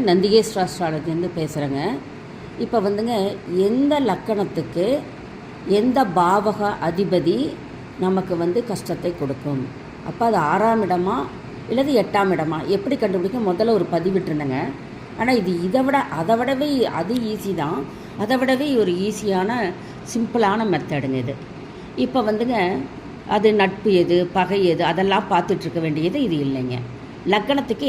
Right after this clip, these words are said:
எந்த தசா நமக்கு ஆறாம் இட தசா கஷ்டத்தை கொடுக்குமா, எட்டாம் இட தசா கஷ்டத்தை கொடுக்குமா, அது எப்படி கண்டுபிடிக்கிறது? இப்ப மேசத்துக்கு வந்து ஆறு எழுதுங்க. அப்படி லைனா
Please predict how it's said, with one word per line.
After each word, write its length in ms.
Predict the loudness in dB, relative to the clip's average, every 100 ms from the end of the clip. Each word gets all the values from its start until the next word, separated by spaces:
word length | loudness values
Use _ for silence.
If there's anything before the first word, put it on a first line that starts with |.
| 2
எந்த 220 | 4 2
தசா 360 | 2 0 0 0
நமக்கு 520 | 0 -2 0 0 0 -6 -6
ஆறாம் 440 | 0 2 4 4 4
இட 160 | 4
தசா 380 | 2 0 -2 -4 -4 -8
கஷ்டத்தை 420 | -8 -6 -4 -4
கொடுக்குமா, 580 | -4 -4 -4 -2 -2 -4 -10 -16 -2
எட்டாம் 440 | 2 2 2 2 4
இட 140 | 4
தசா 360 | 2 -2 -2 -2
கஷ்டத்தை 400 | -4 -4 -4 -4
கொடுக்குமா, 520 | -4 -2 -2 -2 -2 -6 -14 -16 -4
அது 200 | 0 2
எப்படி 260 | 2 2 0
கண்டுபிடிக்கிறது? 800 | 2 2 0 -2 -4 -4 -4 -6 -10 -16 -16 -14 -6
இப்ப 180 | 0
மேசத்துக்கு 600 | 2 4 4 2 -2 -2 0
வந்து 460 | 2 4 4 2 -2
ஆறு 420 | 0 2 4 4
எழுதுங்க. 300 | 2 0 -2 -2 -6 -12 -16 -16 -16 -6
அப்படி 320 | -2 2 2
லைனா 380 | 4 4 4 2